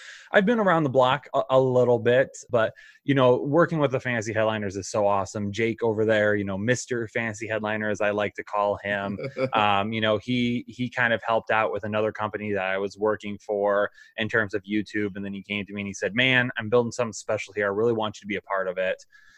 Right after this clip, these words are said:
Speaker 1: So I went over and joined him. And, and honestly, at one point in time,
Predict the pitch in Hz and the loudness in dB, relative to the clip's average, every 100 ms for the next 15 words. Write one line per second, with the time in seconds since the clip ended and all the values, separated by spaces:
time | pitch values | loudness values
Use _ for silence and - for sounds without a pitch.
0 | _ - 110 110 117 113 110 110 107 98 | _ -2 2 2 2 0 0 -2 -4 -4
1 | 107 101 95 104 104 104 104 101 104 - | -4 -4 -4 -2 -2 -2 -4 -6 -8 -8
2 | 127 - 139 156 147 - 151 147 127 - | -6 0 0 0 -2 0 0 0 -2 -2
3 | 123 131 131 127 120 113 117 117 113 110 | -4 -4 -4 -4 -6 -6 -4 -2 -4 -8